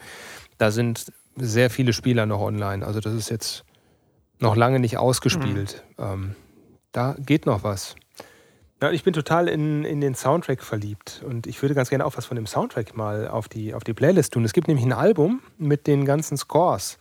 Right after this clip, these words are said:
Speaker 1: Die sind, ähm, im Wesentlichen von Tangerine Dream geschrieben. Das ist so eine deutsche,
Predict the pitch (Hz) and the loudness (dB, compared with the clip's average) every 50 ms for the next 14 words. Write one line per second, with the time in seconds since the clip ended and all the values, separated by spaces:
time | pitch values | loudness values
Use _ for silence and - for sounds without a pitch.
0 | _ _ _ _ _ _ _ _ _ _ _ _ _ - - 135 127 131 123 120 | _ _ _ _ _ _ _ _ _ _ _ _ _ -18 -8 -2 0 2 2 4
1 | 131 139 139 131 - - - 135 123 123 120 120 120 117 120 110 113 - - _ | 4 4 2 0 -4 -6 -4 0 0 0 0 0 -2 -4 -6 -6 -8 -12 -14 _
2 | - 131 113 107 - 175 151 175 175 175 139 139 151 139 123 143 139 139 135 135 | -8 -8 -8 -2 2 2 2 2 0 -2 -2 -2 -2 0 0 -2 -2 -2 -2 -2
3 | 135 135 135 135 131 - - - - - 127 123 123 117 - 135 139 147 135 127 | -2 -4 -4 -6 -10 -12 -16 -10 -4 -4 -2 -2 -2 -2 2 2 4 4 4 6
4 | 127 131 131 127 123 - - 135 139 147 139 127 117 104 95 - - _ _ _ | 6 6 6 4 2 2 2 2 4 4 4 4 2 0 -2 -6 -14 _ _ _
5 | - - - - 113 110 104 107 98 - 135 113 127 120 113 110 - 117 113 127 | -8 -8 -4 -4 -2 -2 0 0 0 0 0 0 2 2 2 4 4 4 4 4
6 | 127 - - 123 120 117 117 | 2 2 2 2 2 2 0